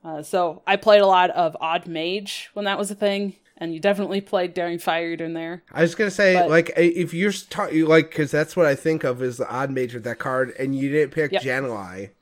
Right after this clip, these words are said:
Speaker 2: Like, I feel like Dra-, Jan'alai the Dragonhawk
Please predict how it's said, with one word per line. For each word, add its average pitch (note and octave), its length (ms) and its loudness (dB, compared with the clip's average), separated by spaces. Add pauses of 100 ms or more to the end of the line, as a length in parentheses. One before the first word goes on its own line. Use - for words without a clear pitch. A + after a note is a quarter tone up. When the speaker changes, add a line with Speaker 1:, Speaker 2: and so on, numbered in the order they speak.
(380)
Speaker 2:
Like, A#2 160 -10
I C3 80 -2
feel D#3+ 140 2
like F3 160 6
Dra-, C3+ 360 0
Jan'alai C#3 460 -2
the C3 80 -4
Dragonhawk A#2 840 -6